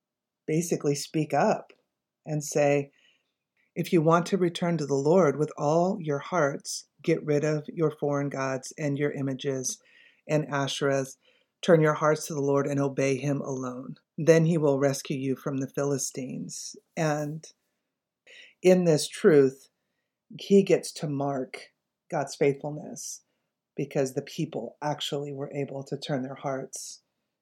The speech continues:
and asking Samuel to pray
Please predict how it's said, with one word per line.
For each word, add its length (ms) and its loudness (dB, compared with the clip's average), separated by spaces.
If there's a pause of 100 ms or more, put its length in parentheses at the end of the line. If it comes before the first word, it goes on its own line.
(140)
and 520 -2 (720)
asking 400 -2
Samuel 400 -6
to 80 -6
pray 220 -8